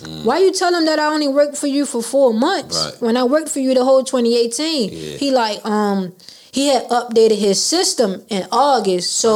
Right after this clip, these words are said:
Speaker 1: Uh-huh.
Speaker 2: he only went to what was in his computer.
Speaker 1: Okay.
Speaker 2: So I'm like, "Okay."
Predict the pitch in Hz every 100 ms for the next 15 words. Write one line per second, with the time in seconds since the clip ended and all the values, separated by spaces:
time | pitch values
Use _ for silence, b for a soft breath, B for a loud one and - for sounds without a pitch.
0 | 202 214 269 254 220 208 196 208 269 -
1 | 233 220 208 208 196 202 190 196 - 175
2 | - 311 370 226 180 - - - - -
3 | _ _ _ - - - 247 269 233 214
4 | 233 233 190 170